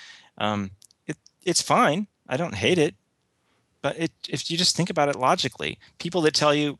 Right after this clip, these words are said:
post-converted is just as good, of course it's not. It's not. This is not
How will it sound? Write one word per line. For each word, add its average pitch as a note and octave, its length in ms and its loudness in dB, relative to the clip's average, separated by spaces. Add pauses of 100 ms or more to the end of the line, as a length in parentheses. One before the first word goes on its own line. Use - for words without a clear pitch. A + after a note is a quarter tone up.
post-converted F#3 560 0
is D3+ 140 2
just G3+ 200 2
as E3 120 2
good, D3 320 -2 (420)
of G3+ 120 4
course - 280 -4
it's D#3+ 120 -2
not. G#2+ 280 -2
It's - 180 -4
not. D4 380 -4
This - 140 0
is G3 180 2
not A3+ 200 -2